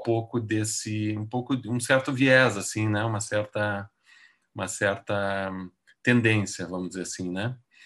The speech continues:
É, pra mim, assim, eu vou falar de mim, né? Assim, e daí o que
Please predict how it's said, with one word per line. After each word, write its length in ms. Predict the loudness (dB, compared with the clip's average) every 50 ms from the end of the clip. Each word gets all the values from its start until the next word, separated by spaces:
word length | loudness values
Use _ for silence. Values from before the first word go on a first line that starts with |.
| -20 -20 -20 -20 _ _ _ -14 -8
É, 480 | -6 -4 -2 -2 -2 0 0 0 -2 -2 -2 -4 -6 -10 -14 _ _ -20 -20 -20 _ 0
pra 160 | 2 4 6
mim, 380 | 6 6 4 4 2 0 -2 -4 -4
assim, 400 | -6 -4 -4 -4 -4 -4 -6 -6
eu 100 | -8 -6
vou 120 | -6 -6 -2
falar 500 | 0 2 4 6 6 4 4 2 0 -4 -10 -16 -18 -16
de 180 | -10 -6 -4
mim, 360 | -2 0 0 0 0 -2 -4 -6 -4 0
né? 280 | 2 4 4 4 2 0 -2 -4
Assim, 380 | -2 0 0 0 0 0 -2 -6
e 100 | -6 -2
daí 220 | 2 2 4 4
o 80 | 2 2
que 300 | 0 -4 -8 -8 -8